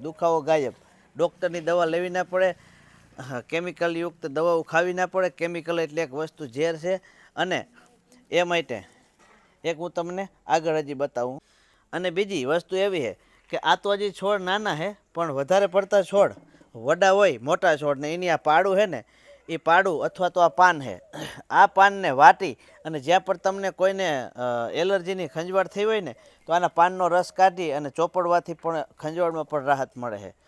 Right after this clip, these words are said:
અને, અ, આનું દાંતણ તમારે અચૂક ચાવ્યા રાખવાથી આઠ થી દસ દિવસમાં તમારું જકડાઈ ગયેલું મોઢું કે જે ફાંકીને લીધે પાન માવા ખાતા હોય અને મોઢું તમારું ખુલતું ના હોય,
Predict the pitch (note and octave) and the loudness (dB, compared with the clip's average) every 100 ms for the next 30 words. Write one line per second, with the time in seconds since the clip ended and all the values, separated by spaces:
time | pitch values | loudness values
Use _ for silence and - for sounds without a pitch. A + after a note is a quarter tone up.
0 | _ _ _ - F3+ D3+ - _ _ - | _ _ _ -4 -2 -2 -4 _ _ -6
1 | B2 - - F#3+ G3+ F#3+ F#3 C#3 G2 - | -6 -2 0 0 6 6 6 2 -4 -10
2 | _ _ _ _ _ _ - F3 F3 A#2 | _ _ _ _ _ _ 0 4 4 2
3 | - _ _ - E3 - F#3+ - F3+ G3+ | -4 _ _ -4 -2 0 -4 0 4 6
4 | F#3 E3+ - D3 C3 G#2 - _ - D#3+ | 6 6 4 -2 -4 -8 -14 _ 4 6
5 | G3 - G3 F3+ G3 - F#3+ F3+ F3+ D#3 | 6 2 2 4 2 0 -2 -2 -4 -6
6 | E3+ F#3 E3+ D3 C#3+ F#3+ G3 F3 G3 F#3+ | -2 -2 -2 -4 -4 0 0 0 -4 -2
7 | D#3+ E3+ D#3 G3 F#3+ F#3 F3+ D3 D#3+ - | -2 -2 -2 -6 -4 -4 -2 0 0 0
8 | F#3+ F#3+ F3+ E3+ F#3 - E3 F3+ F3+ F3+ | -4 -2 -4 -4 -4 0 0 0 0 0
9 | F3 E3+ F3+ F#3+ F3 E3 D#3 C#3+ D#3 E3+ | 2 0 0 0 2 0 -2 -6 -6 -4
10 | F3+ F3+ D#3+ E3 F3 F3+ F3 E3 | -2 -2 -2 -8 -10 -2 2 2